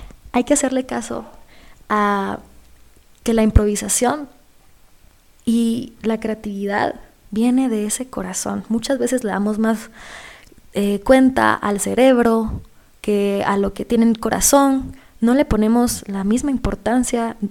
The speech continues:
a los pensam-, de los pensamientos a las emociones. Y no les estoy diciendo, "Váyanse, eh, déjense ir y fluyan".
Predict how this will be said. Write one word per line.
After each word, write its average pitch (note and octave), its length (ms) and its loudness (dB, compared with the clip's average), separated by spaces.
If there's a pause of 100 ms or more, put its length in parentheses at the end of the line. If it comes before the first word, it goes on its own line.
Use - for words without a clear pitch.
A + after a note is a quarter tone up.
a G3+ 120 -2
los G3+ 260 -8
pensam-, G3+ 460 -6
de G#3 180 -4
los G3 180 -6
pensamientos A3 840 -4
a A3+ 100 -2
las G3+ 240 -6
emociones. - 600 -8 (360)
Y C#4+ 60 2
no F4 80 8
les F#4+ 100 8
estoy D4 220 4
diciendo, C#4+ 260 4
"Váyanse, A#3 680 0 (520)
eh, A3 240 0
déjense B3 500 0
ir C4 260 2
y A3 200 -4
fluyan". A#3 640 -2